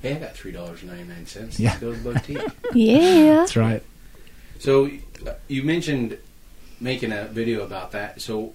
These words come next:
Speaker 1: you, what has been your most successful marketing tools that you've used in the last seven, six, seven weeks?
Speaker 3: So, I do make posts. I try to make posts every day. Um, it, it's just something fun that I do. But I think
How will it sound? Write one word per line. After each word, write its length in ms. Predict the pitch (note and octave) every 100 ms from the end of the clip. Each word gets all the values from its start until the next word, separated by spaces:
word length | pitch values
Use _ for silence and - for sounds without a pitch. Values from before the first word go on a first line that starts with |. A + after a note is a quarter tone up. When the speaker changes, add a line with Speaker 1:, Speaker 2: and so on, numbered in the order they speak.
| -
Speaker 1:
you, 200 | A2 A#2
what 220 | A#2 A#2+ D3+
has 120 | C#3+
been 220 | C3+ B2+
your 120 | A#2+
most 180 | A2+ A2
successful 460 | G2 - G#2+ - F#2
marketing 400 | F#2 F#2 F2+ E2+
tools 300 | - G2+ D#2+
that 160 | D#2 D2+
you've 180 | D#2
used 400 | D#2 D2 C#2 - - - -
in 100 | F2+
the 100 | A#2+
last 400 | - D#2+ - -
seven, 480 | F2 E2 D#2+ D#2 -
six, 260 | F#2 -
seven 160 | E2 D#2+ D2+
weeks? 260 | - - - - - -
Speaker 3:
So, 540 | A4 - A#3 G#3+ G#3 - -
I 140 | B3 B3
do 220 | A3+ C#4+
make 280 | D4 C4+ -
posts. 540 | - - - - - - -
I 80 | -
try 180 | - G#3+
to 60 | A3
make 200 | G#3 -
posts 320 | F#3+ F#3+ -
every 240 | F3+ F3+
day. 480 | F3 E3+ E3 E3+ A3+ - -
Um, 340 | F3+ E3+ E3+ -
it, 140 | F3+
it's 120 | G3+ G3
just 100 | G3+
something 200 | G3+ F#3+
fun 200 | - F3
that 100 | E3+
I 80 | E3+
do. 260 | F3 E3
But 120 | F3+
I 100 | F#3+
think 440 | G3+ - C#4+ G4